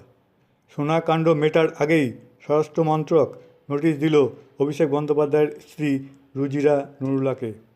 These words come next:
সোনাকাণ্ডের পর এবার তথ্য গোপন ও অবৈধ উপায়ে প্যান কার্ড তৈরির অভিযোগ উঠল রাজ্যের মুখ্যমন্ত্রী মমতা বন্দ্যোপাধ্যায়ের ভাইপোর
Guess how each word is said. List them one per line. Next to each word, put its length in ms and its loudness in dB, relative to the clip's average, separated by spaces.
সোনাকাণ্ডের 540 -2
পর 140 4
এবার 200 2
তথ্য 180 -2
গোপন 260 -2
ও 20 4
অবৈধ 260 0
উপায়ে 260 2
প্যান 200 -2
কার্ড 180 0
তৈরির 280 0
অভিযোগ 300 -2
উঠল 180 -4
রাজ্যের 380 0
মুখ্যমন্ত্রী 500 -2
মমতা 260 -2
বন্দ্যোপাধ্যায়ের 680 0
ভাইপোর 340 2